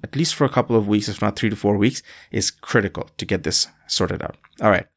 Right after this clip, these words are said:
Tip number two, prioritize protein every meal. Then get the veggies in.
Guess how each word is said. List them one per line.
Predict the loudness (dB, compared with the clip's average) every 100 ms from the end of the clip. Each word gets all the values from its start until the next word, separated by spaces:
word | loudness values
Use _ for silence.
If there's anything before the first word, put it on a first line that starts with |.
| _ _ _ _ _
Tip | 0 2
number | 4 2
two, | 2 -2 -4 _ _ _ _ -20 _ _ _ _ _ -8
prioritize | 2 6 8 6 6 4 4 4
protein | 2 2 4 2 2 -2 _ 2
every | 2 2 0 2 4
meal. | 4 2 0 -6 -14 _ _ _ _ _ _ -8
Then | 2 6 6 2 -6 _ _
get | 0 2
the | 2
veggies | 4 4 4 0 -4 -6
in. | -8